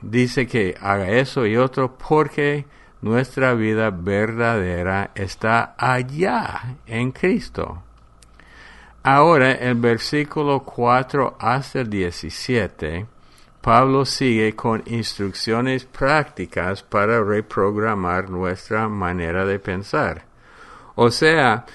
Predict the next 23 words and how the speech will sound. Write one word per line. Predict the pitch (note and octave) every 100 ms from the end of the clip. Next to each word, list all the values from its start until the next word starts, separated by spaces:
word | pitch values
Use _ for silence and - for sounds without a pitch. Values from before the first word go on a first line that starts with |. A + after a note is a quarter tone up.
| - - -
Dios | G2+ C3 D3+ E3+ -
quiere | - D#3 E3+ C3+
que | - A2
seamos | - A#2 B2+ D3 B2+
renovados | A2 G2+ F#2+ G#2 B2+ A#2+
en | A2
la | G2+ F#2+
mente | C3 D3+ A#2 A2 G#2+
y | - A2+
Pablo | - C3+ D#3+ D#3 C3+ -
en | A2+ B2+ D3
sus | - B2+ -
cartas | - A#2 B2 - C3 B2
nos | A2 A#2 B2 A#2+ -
explica | - A2 - - - C#3 C#3+ B2+ - G#2+ -
cómo | - D3+ D#3 C#3+ A2 G#2 A2 - G#2+
renovarnos. | G#2+ G#2+ A2+ A#2 A2+ G#2 G#2 F#2 E2 D#2+ -
Ahora | G2 G2 A2+ A#2+
hemos | A2+ B2+ C3+ A#2+
visto | A#2+ A#2+ B2+ A2+
dos | G#2 A2+ A#2+ G#2+
verbos, | A2+ A2 F#2 C2+ C2+ - - - - - - -
buscar, | G2+ G#2 F#2+ - G2 G#2 C3 D3+